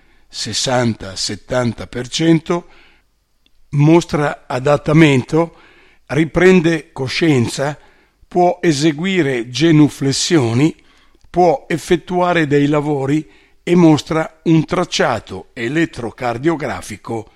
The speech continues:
normale. Tre. Dagli esperimenti effettuati mediante lancio con paracadute, già aperto, senza ossigeno, risulta che da un'altezza di quattordici chilometri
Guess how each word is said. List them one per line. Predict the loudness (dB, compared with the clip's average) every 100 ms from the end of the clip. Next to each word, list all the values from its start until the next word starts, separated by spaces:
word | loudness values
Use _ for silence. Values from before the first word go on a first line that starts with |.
| -2
normale. | 0 0 -2 -4 -4 -10 -18 -20 _ _ _ _ _ _ _ _ _ _ _ _ _
Tre. | -4 -2 -2 -4 _ _ _ _ _ _ _ _
Dagli | 0 2 2
esperimenti | 0 0 2 4 4 4 2
effettuati | 0 0 -4 -4 0 0 0 -4 -2
mediante | -2 0 0 0 -2 -2
lancio | 0 0 0 -2 -8 -8
con | -6 -6
paracadute, | -4 -6 -6 -6 -4 -2 -2 -4 -6 -6 _ _ _
già | -8 -6 -6 -8
aperto, | -12 -6 -4 -4 -6 -8 -8 -8 _ _ _
senza | -6 2 4 4 0
ossigeno, | -4 -4 -4 -4 -6 -4 -2 -4 -8 _ _ _ -6
risulta | -2 0 0 0 -4 -10
che | -8 -6
da | 0
un'altezza | 2 4 2 0 0 0 -2 -4
di | -4 -6 -8 -20 _
quattordici | -12 -10 -4 0 0 0 -4 -6 -6
chilometri | 0 2 2 0 -2 -4 -6